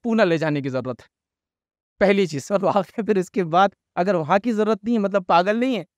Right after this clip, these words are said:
तो फिर दूसरी चीज़ की ज़रूरत है। उसको क्या मुझे बताने की ज़रूरत नहीं, आप अक्लमंद और होशियार लोग हैं। बहरहाल, मतलब, उसकी अकल ठिकाने कुछ ना कुछ तो करना पड़ेगा। रास्ता चलते हुए आपकी माता किसी ने हाथ पकड़ लिया कि ये मेरी बीवी है, तो कुछ उसको समझाना पड़ता है आपको आराम से। पहले तो आप पागल समझ के समझा देते, "मेरे भाई, क्या कर रहा है, चल, आ जा इधर।"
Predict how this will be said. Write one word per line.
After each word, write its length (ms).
तो 60
फिर 120
दूसरी 300
चीज़ 200
की 100
ज़रूरत 260
है। 40
उसको 140
क्या 220
मुझे 180
बताने 320
की 60
ज़रूरत 220
नहीं, 120
आप 120
अक्लमंद 400
और 60
होशियार 280
लोग 240
हैं। 80
बहरहाल, 360
मतलब, 180
उसकी 140
अकल 220
ठिकाने 340
कुछ 200
ना 60
कुछ 140
तो 60
करना 240
पड़ेगा। 240
रास्ता 300
चलते 280
हुए 60
आपकी 180
माता 260
किसी 180
ने 60
हाथ 100
पकड़ 280
लिया 200
कि 300
ये 60
मेरी 200
बीवी 240
है, 60
तो 140
कुछ 200
उसको 120
समझाना 380
पड़ता 320
है 60
आपको 160
आराम 260
से। 120
पहले 200
तो 80
आप 120
पागल 260
समझ 240
के 100
समझा 320
देते, 220
"मेरे 160
भाई, 300
क्या 180
कर 140
रहा 160
है, 60
चल, 180
आ 80
जा 100
इधर।" 200